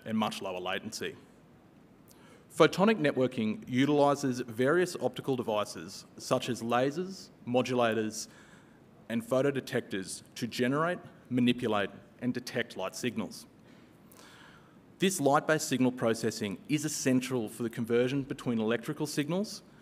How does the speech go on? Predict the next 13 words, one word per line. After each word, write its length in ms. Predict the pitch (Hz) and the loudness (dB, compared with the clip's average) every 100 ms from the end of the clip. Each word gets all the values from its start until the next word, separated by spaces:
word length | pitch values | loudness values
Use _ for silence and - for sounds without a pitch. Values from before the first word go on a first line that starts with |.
| - | -4
and 100 | 127 | -2
optical 380 | 123 120 131 131 | 0 -2 -2 -2
signals 420 | 120 123 113 110 | -2 0 0 -2
used 380 | 117 120 110 - | 0 0 0 -4
in 140 | 117 113 | -4 -4
transmission. 600 | 117 107 117 120 - - - - - - - - - - - - - - - - - - | -2 -4 -2 -4 -6 -10 -18 -20 -20 -20 -20 -20 -20 -20 -20 -20 -20 -20 -20 -20 -10 2
Wavelength 480 | 123 151 196 196 | 4 4 2 0
division 340 | - 139 135 123 | 0 0 2 4
multiplexing 760 | 123 123 139 120 107 113 107 110 | 4 2 0 -2 -2 -4 -4 -4
is 100 | 120 | 0
another 280 | 127 139 | 2 2
core 320 | 139 - 143 135 | -2 0 2 0
concept, 600 | - 123 - 98 - | -2 -4 -4 -8 -10